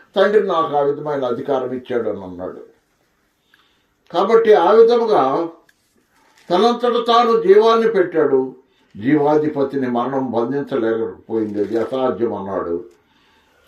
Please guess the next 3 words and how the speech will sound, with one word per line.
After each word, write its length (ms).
కాబట్టి 580
అయినను 600
మరణించాడు. 800